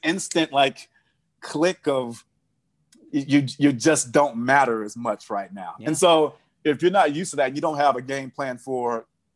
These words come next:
Speaker 1: the second, second phase of your life or the second career, then it's, you get stuck on just those moments and, and what that, and what those moments felt like, instead of understanding that in the moment now, you still have the opportunity to do something great and do something meaningful for your life and switch that switch. So,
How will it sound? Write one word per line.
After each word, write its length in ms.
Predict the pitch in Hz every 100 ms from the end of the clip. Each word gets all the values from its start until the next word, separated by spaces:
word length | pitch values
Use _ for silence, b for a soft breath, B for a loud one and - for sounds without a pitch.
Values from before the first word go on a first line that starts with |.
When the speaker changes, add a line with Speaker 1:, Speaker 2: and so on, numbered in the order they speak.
| 131
Speaker 1:
the 80 | -
second, 300 | - 143 117 - -
second 360 | - 175 139 -
phase 220 | 139 120
of 80 | 113
your 120 | 113
life 340 | 123 117 113
or 60 | 113
the 80 | 107
second 320 | 127 117 117
career, 500 | 113 123 135 120 107
then 220 | 135 131
it's, 240 | 117 - - _ _ _ -
you 140 | 139
get 160 | 147 -
stuck 320 | - 151 139
on 160 | 127 117
just 260 | 139 127
those 220 | 127 123 113
moments 440 | 120 139 147 -
and, 180 | 113 107
and 200 | 117 110
what 180 | 123 120
that, 160 | 120 113 110 120
and 180 | 110
what 160 | 120 117
those 200 | 117 117
moments 280 | 117 110 -
felt 180 | 123 120
like, 240 | 123 131
instead 300 | 107 143 127
of 100 | 110
understanding 540 | 123 117 - 120 113
that 320 | 113 113 107 b b b _ _
in 160 | 156 147
the 60 | 131
moment 380 | 139 147 117
now, 260 | 120 139 117
you 120 | 117
still 220 | 117 139
have 180 | 120 110
the 80 | 120
opportunity 480 | 117 120 123 110 110
to 100 | 110
do 140 | 117
something 300 | 117 110 110
great 260 | 113 113 104
and 140 | 107
do 80 | 113
something 320 | 120 107 107
meaningful 300 | 110 107 107
for 140 | - 98
your 120 | 98
life 260 | 110 98 -
and 120 | 95
switch 320 | - 113 -
that 180 | 110 -
switch. 280 | - 120 104
So, 360 | - - 175